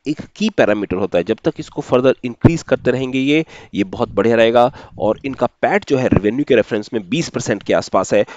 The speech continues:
जो कि relatively हाई है other companies के comparison में। तो इस हिसाब से इस parameter पर भी ये company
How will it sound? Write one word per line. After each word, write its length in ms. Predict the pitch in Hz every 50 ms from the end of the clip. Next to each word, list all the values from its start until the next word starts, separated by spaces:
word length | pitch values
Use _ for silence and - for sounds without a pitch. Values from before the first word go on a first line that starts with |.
| - _ -
जो 80 | - 190
कि 160 | - - 127
relatively 520 | - - 104 110 214 - 107 101 101 101 92
हाई 340 | 98 - - 123 123 139 143
है 220 | 131 127 95 73 - - - - - - _ _ _ _ _ -
other 200 | 107 113 131 127
companies 420 | - - 90 - - 92 87 82 -
के 120 | - 107
comparison 420 | - 87 80 - 78 76 76 82
में। 100 | 76 73
तो 100 | - - - -
इस 100 | 180 156
हिसाब 240 | 160 147 143 123 110
से 240 | - - 131 117 - -
इस 100 | 170 -
parameter 380 | - - 113 90 87 92 90 92
पर 160 | - 120 113
भी 260 | 92 131 131 104 - - - - - _ -
ये 100 | 92 104
company 460 | - - 82 78 - 85 87 87 87